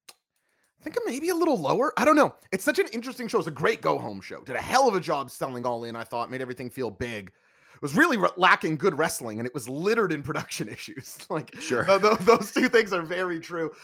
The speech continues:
Speaker 1: But I thought a lot of the segments that had to, like, bring the heat for the feud, like, knocked the ball out of the park. Makes it really hard to score. Yeah, I guess a six. Uh, I'll, I'll say a six, but there were parts of this show. I understand the sevens in the chat. I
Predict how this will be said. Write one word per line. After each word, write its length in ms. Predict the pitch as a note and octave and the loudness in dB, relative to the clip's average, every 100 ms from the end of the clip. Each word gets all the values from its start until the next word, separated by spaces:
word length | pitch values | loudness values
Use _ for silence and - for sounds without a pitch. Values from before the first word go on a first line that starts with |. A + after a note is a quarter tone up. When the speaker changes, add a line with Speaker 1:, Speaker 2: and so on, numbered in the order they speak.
| - - | -8 4
Speaker 1:
But 100 | F3 | 4
I 80 | |
thought 220 | E3+ G#3 B3 | 6 4 4
a 80 | |
lot 320 | C#3+ D3 F3 G#3+ | 2 6 8 8
of 80 | |
the 100 | C#3+ | 4
segments 680 | B2 - E3+ F3 F#3+ G#3+ - | -2 -2 0 -2 -2 -8 -8
that 120 | D3 | -10
had 200 | C#3+ C#3+ C#3 | -6 -6 -6
to, 80 | |
like, 260 | C#3 A2 - _ _ - - | -8 -8 -12 _ _ -20 -2
bring 420 | F3+ G3 A3 G#3+ | 4 6 4 -2
the 140 | D3 | -4
heat 340 | A#2+ F3 A3 - _ | -6 -8 -8 -10 _
for 260 | - E3+ F#3+ | -4 2 2
the 140 | D#3+ | 2
feud, 540 | C#3+ - D#3+ G#3 B3+ F3 | -8 -10 -4 -2 -2 -4
like, 200 | B2+ - | -10 -4
knocked 320 | E3 F3 F3 | 2 0 0
the 80 | D3+ | -2
ball 240 | D3+ C#3 | 0 0
out 80 | B2+ | -2
of 40 | A2+ | -6
the 60 | |
park. 280 | G2 A#2 A2 _ _ _ _ | -12 -12 -14 _ _ _ _
Makes 140 | A#3 F#4 | -8 -6
it 80 | G#3+ | -4
really 180 | C4 D#4 | -4 0
hard 220 | E3+ - | -2 -4
to 60 | |
score. 580 | - - D#3 G#3+ C#3+ F#2 _ _ _ _ _ _ - | -18 -12 -6 -4 -4 -10 _ _ _ _ _ _ -8
Yeah, 80 | A3 | -4
I 80 | D4+ | 0
guess 220 | F#4 - | -2 -4
a 80 | D4 | -8
six. 420 | - F#3+ - - | -4 -6 -6 -2
Uh, 80 | G#3 G#3 | 0 0
I'll, 120 | A#3 A#3+ | -2 -2
I'll 80 | C4 | -4
say 160 | D4 D#4+ | -2 -4
a 80 | G#3 | -4
six, 300 | - C4 - | -2 -4 -4
but 100 | F3 | -4
there 100 | F3 | -2
were 80 | |
parts 380 | E3+ G#3+ G#3+ - | 0 4 4 2
of 160 | B3 E3+ | -6 -4
this 160 | D#3+ | -6
show. 300 | D3 - F3+ | -6 -2 0
I 120 | D#3+ F#3+ | 2 0
understand 520 | D4 A#3+ D#3+ F3+ G#3 | 0 -4 -2 -4 -4
the 40 | |
sevens 400 | F3 D#3 C3 B2 | -4 -6 -6 -10
in 100 | B2 | -12
the 60 | A#2+ | -14
chat. 200 | - | -10
I 60 | A#2 | -10